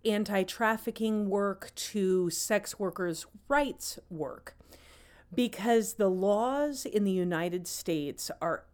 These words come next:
absolutely beyond insane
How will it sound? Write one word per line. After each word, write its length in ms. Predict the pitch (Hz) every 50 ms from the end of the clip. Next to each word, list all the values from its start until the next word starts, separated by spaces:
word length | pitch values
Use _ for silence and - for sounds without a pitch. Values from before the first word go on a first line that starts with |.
| _ _ -
absolutely 1600 | 185 180 185 185 175 - - - - 226 208 190 185 180 160 - 190 185 180 175 - 175 180 175 170 165 160 156 156 135 - - - _ _ _ _ - - _ - - - 196 170 - - -
beyond 920 | 190 190 190 190 175 175 185 180 175 170 160 160 160 156 156 151 - - - _ - _ _ - _ _ - _ _
insane 920 | 202 202 196 190 175 - - - - 185 180 175 175 175 180 190 196 202